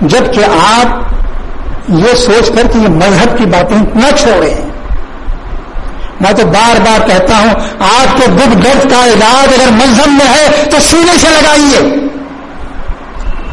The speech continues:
یہ نہ کہیے کہ یہ مذہب کی بات ہے۔ آپ کو تو اپنے مسائل کا حل تلاش کرنا ہے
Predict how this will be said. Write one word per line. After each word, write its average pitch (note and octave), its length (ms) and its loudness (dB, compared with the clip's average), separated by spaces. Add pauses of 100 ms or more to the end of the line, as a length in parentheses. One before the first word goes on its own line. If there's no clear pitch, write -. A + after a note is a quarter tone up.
(580)
یہ A#3+ 120 2
نہ D#4 160 2
کہیے C4+ 200 2
کہ A#3+ 260 2
یہ - 120 0 (160)
مذہب G#3 320 2
کی G3+ 60 0
بات C#3 280 -2
ہے۔ - 60 -10 (1400)
آپ C4 40 2
کو C#4 160 0
تو - 100 2
اپنے A3+ 180 2
مسائل G#3 380 2
کا - 100 0
حل D#3+ 400 0 (140)
تلاش D3 260 0
کرنا C3 320 -2
ہے F#3+ 60 0